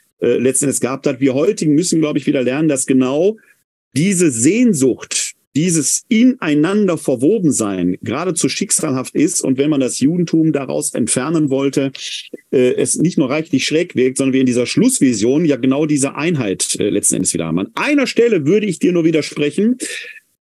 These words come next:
dieses himmlische Jerusalem hat keinen irdischen Ort, wo es herunterkommt. Ob es jetzt gerade bei euch herunterkommen wird, denn Erde und Himmel sind ja vergangen, das Alte. Es gibt ja etwas Neues. Also es könnte auch sein, es könnte sein.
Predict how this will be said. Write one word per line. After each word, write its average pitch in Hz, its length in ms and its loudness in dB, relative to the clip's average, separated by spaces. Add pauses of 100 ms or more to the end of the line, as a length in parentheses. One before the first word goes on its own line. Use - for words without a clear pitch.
(480)
dieses 175 280 2
himmlische 220 340 2
Jerusalem 175 440 2
hat - 160 -6
keinen 170 300 0
irdischen 170 380 0
Ort, 180 240 -2
wo 139 100 2
es 123 120 0
herunterkommt. 104 680 -2
Ob 147 120 -2
es 160 100 0
jetzt 139 180 0
gerade 180 300 -2
bei 165 140 -2
euch 269 260 0
herunterkommen 123 640 0
wird, 104 460 0
denn 151 280 2 (140)
Erde 180 220 2
und 165 100 0
Himmel 185 220 2
sind 175 200 -2
ja 196 60 2
vergangen, 202 460 0
das 110 180 -2
Alte. 87 560 -4
Es - 160 -6
gibt 113 220 -2
ja - 80 0
etwas 156 260 -2
Neues. 170 320 2
Also 135 220 -4
es 131 100 -2
könnte 311 420 0
auch 302 140 -2
sein, 196 540 0
es - 240 -2
könnte 285 400 2
sein. 190 420 -2